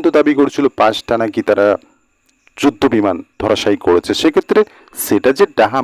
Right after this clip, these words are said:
মিথ্যে ছাড়া আর কিছু নয়, সেটা কিন্তু কার্যত জেনারেল স্পষ্ট করে দিয়েছিলেন। এবং সাম্প্রতিক সময়ে এই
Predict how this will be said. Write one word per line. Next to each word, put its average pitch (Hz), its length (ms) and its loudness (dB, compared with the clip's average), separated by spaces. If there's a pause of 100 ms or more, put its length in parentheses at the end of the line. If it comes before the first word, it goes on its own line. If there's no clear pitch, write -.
মিথ্যে 95 380 -2
ছাড়া 135 180 0
আর 123 120 -2
কিছু 127 280 -4
নয়, 147 220 2
সেটা 117 240 0
কিন্তু 110 200 -2 (420)
কার্যত 120 300 2 (480)
জেনারেল 151 380 2 (300)
স্পষ্ট - 320 -2 (100)
করে 107 180 4
দিয়েছিলেন। 98 480 -2
এবং 139 100 2 (140)
সাম্প্রতিক 131 420 -2 (100)
সময়ে 135 300 2 (340)
এই 156 100 4